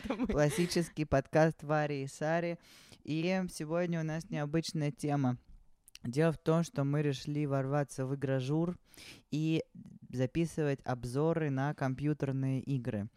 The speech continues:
Speaker 2: И сегодня у нас в выпуске обзор на игру, э, Scott Pilgrim
Speaker 1: Против
Speaker 2: versus the World
Speaker 1: всех.
Speaker 2: Complete Edition. Ам, дело в том, что это... я сначала расскажу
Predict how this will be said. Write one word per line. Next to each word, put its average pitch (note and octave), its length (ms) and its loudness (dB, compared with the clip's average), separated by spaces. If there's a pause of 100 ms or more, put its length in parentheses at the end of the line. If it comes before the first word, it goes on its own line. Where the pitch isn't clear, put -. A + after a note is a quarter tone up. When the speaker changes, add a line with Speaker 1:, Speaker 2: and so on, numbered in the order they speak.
(360)
Speaker 2:
И C3+ 80 -4
сегодня D#3+ 640 4
у C3+ 100 4
нас C3+ 540 6
в A2 260 -2
выпуске D#3 640 4 (240)
обзор A#2+ 720 6
на B2+ 480 6 (120)
игру, D3 680 4
э, A#2+ 320 4
Scott F3 420 4
Pilgrim D#3 680 4 (580)
Speaker 1:
Против A3 540 2
Speaker 2:
versus E3+ 460 8
the C#3 120 6
World E3+ 520 4
Speaker 1:
всех. F#3+ 420 -6
Speaker 2:
Complete E3 440 6
Edition. C#3 760 2 (840)
Ам, A#2 580 2
дело D#3+ 500 2
в D3+ 60 -2
том, E3+ 220 2
что - 200 -2
это... C3 360 2
я D#3 240 2
сначала D#3 260 2
расскажу D#3+ 720 2